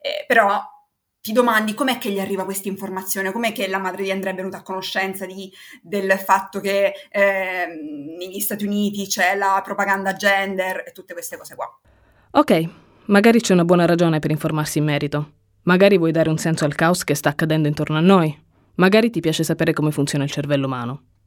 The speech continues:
Speaker 2: Magari sei anche preoccupato che un giorno possa essere assaltato il Parlamento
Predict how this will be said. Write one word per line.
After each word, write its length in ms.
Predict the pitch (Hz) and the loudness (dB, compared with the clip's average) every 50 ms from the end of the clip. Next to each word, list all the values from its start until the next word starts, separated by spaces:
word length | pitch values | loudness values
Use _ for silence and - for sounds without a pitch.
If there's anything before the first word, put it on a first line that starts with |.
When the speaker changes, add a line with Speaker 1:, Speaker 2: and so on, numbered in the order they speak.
| _ _ _ - 147 | _ _ _ -4 -2
Speaker 2:
Magari 300 | 156 151 165 175 185 175 | 0 2 4 4 4 4
sei 200 | - 170 165 160 | 6 4 4 4
anche 380 | 165 175 175 175 - 170 156 | 4 4 4 4 4 2 0
preoccupato 640 | - 160 160 156 - - - 151 175 180 190 190 175 | 2 0 -2 -2 -2 -4 -2 2 4 4 4 4 2
che 100 | 160 156 | 0 0
un 100 | 151 160 | 0 2
giorno 280 | 170 170 170 170 156 151 | 2 2 2 0 -2 -2
possa 260 | 160 156 - - 160 | -2 -4 0 0 0
essere 300 | 156 156 - - 160 156 | 0 0 -2 -2 -2 -2
assaltato 480 | 147 - - 156 156 - 175 175 185 | -2 0 0 0 0 2 2 2 2
il 80 | 180 170 | 2 0
Parlamento 800 | - 160 156 151 143 147 165 185 196 202 185 - 147 131 - | 0 -2 0 0 0 2 4 6 6 6 6 4 0 0 0